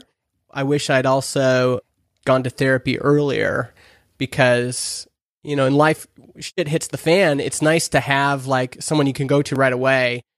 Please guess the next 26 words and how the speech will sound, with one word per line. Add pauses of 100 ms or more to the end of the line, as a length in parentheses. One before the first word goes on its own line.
(160)
instead
of,
like,
thrashing
about
looking
for, (440)
you
know, (200)
<laughs>
you've
got
no (380)
conduits
for (380)
figuring
that
stuff
out. (560)
And
I've
tried
to
be
pretty
vocal